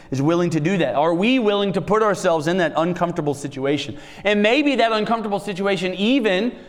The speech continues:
brings about certain risks in our own lives. Are we willing to do that like Barnabas? If we are going to encourage like Barnabas, we must seek the one in need, no matter who they are,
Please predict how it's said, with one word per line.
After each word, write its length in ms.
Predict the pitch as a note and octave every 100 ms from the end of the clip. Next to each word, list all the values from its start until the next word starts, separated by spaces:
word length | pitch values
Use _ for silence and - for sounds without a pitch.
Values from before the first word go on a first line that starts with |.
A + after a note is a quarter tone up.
| - - - - -
brings 220 | F#3+ A3
about 220 | A3 G3+
certain 340 | - G#3+ A3 G3
risks 420 | A3 G#3+ - G3+
in 100 | G3
our 180 | F#3 F#3
own 220 | A3+ A3+
lives. 280 | D3+ B2+ C3+
Are 80 |
we 200 | D3+ A3+
willing 400 | B3+ G3 E3 D#3
to 120 | D#3 D3
do 200 | C#3+ C#3
that 320 | B2 A2+ -
like 260 | A#2+ A2 A2
Barnabas? 640 | G#2 G2+ - - - - - - - - - - - -
If 120 | D3+ C#3+
we 120 | A3+
are 80 | A3+
going 200 | G3 F#3
to 100 | E3+
encourage 480 | D3+ - D#3+ D3+ C3+
like 240 | B2+ B2
Barnabas, 400 | A#2+ A#2+ A#2 A2
we 380 | A#2+ E3+ F#3 F#3
must 480 | D3+ D3+ D#3 - -
seek 460 | - F#3+ A3 - - - -
the 100 | C3
one 320 | C#3 D#3 D#3
in 240 | D3+ C#3+
need, 500 | A#2+ A2 A2+ D#3+ - - - - -
no 100 | C#3+
matter 300 | E3+ E3 E3
who 180 | D#3+ E3+
they 160 | G3
are, 500 | F3+ A#2 B2 D3+ G3